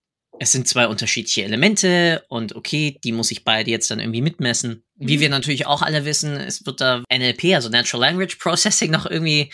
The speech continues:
Speaker 1: <laughs> mit reinfließen müssen. Aber ich glaube auch, dass trotz aller Unwegsamkeiten, die das Web uns ja entgegenwirft mit, mit JavaScript und allem, da sicherlich einiges an, an Hebeln hinkommt. Was mich zu einer anderen, doch sehr brennenden Frage führt.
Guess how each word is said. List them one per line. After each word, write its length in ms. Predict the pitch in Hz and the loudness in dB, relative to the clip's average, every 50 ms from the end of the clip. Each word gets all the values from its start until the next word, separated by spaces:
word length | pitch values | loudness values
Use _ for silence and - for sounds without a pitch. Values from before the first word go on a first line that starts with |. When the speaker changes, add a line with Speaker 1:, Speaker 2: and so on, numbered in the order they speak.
| - - - _ - | -12 -20 -20 _ -16
Speaker 1:
<laughs> 280 | - - - - 202 - | -16 -16 -16 -16 -6 0
mit 180 | - 160 156 135 | 0 2 4 4
reinfließen 560 | 135 139 160 165 - - 156 143 - - 151 | 4 4 2 2 -2 -4 -4 -2 -2 -2 -2
müssen. 180 | 143 143 160 | -2 -4 -4
Aber 100 | - 151 | -4 -6
ich 160 | 156 - - - | -6 -6 -4 0
glaube 280 | 170 160 175 196 196 | 0 0 0 0 0
auch, 340 | 151 135 117 139 139 - - - | 0 0 0 0 -2 -6 -8 -8
dass 540 | 127 120 117 - - - - - - - - | -8 -6 -4 -2 -2 -2 -2 -4 -6 -8 -10
trotz 340 | - - - 160 165 - - | -8 -4 -4 -2 -2 -2 -2
aller 220 | - 147 139 131 - | -2 -2 -4 -4 -4
Unwegsamkeiten, 1000 | 180 175 180 160 147 139 120 - - 120 117 113 - - 113 117 113 - - 113 | -2 -2 -2 0 0 -2 0 -2 -4 -4 -4 -6 -2 0 0 0 0 -2 -6 -8
die 80 | 113 | -8
das 180 | 113 117 - - | -6 -6 -6 -4
Web 160 | 120 117 - | -4 -4 -4
uns 160 | 120 117 - | -4 -4 -2
ja 80 | 117 110 | 0 0
entgegenwirft 920 | 107 110 104 117 123 120 117 107 107 110 113 131 143 147 - - - - - | -2 -2 -2 -4 -2 -2 -4 -4 -2 -2 -2 -2 -2 -4 -8 -14 -16 -14 -10
mit, 360 | 135 123 113 107 - - - | -8 -8 -8 -8 -8 -10 -8
mit 160 | - 113 107 | -8 -8 -4
JavaScript 480 | - 120 120 117 113 - - 120 - - | -2 -2 -2 -2 -4 -6 -8 -8 -10 -12
und 120 | 120 117 | -14 -12
allem, 240 | - 110 110 113 113 | -8 -8 -8 -6 -6
da 80 | 110 107 | -6 -6
sicherlich 560 | 107 120 117 - 120 110 110 107 - - - | -8 -8 -8 -6 -6 -6 -6 -8 -8 -8 -8
einiges 360 | 120 117 120 117 110 107 - | -8 -6 -6 -6 -6 -6 -6
an, 280 | - 110 110 107 107 - | -6 -6 -6 -6 -6 -6
an 160 | - 107 107 | -6 -6 -4
Hebeln 300 | 107 120 127 120 104 101 | -4 -4 -2 0 0 0
hinkommt. 360 | 101 101 101 - 131 110 107 - - - - - - - - - _ _ _ _ _ _ _ _ _ _ _ _ _ _ _ _ _ _ _ _ _ _ _ - | 0 0 2 2 2 0 0 -2 -6 -6 -6 -6 -6 -8 -10 -14 _ _ _ _ _ _ _ _ _ _ _ _ _ _ _ _ _ _ _ _ _ _ _ -2
Was 140 | 139 143 | 0 2
mich 160 | 160 180 180 - | 4 4 4 6
zu 80 | - | 6
einer 120 | 156 143 147 | 6 6 6
anderen, 500 | 170 220 226 196 180 156 143 135 - _ _ _ _ _ _ _ _ - | 6 6 8 8 6 6 4 0 -2 _ _ _ _ _ _ _ _ -8
doch 100 | 135 120 | -6 -2
sehr 160 | - 135 123 | 0 0 0
brennenden 420 | 110 120 120 131 139 135 131 123 | 0 0 0 0 0 0 0 -2
Frage 440 | 117 - - 107 107 110 113 110 107 | -4 -4 0 2 2 2 2 2 -2
führt. 480 | - - - 113 110 120 - - - | -4 -4 -4 -4 -4 -4 -4 -8 -12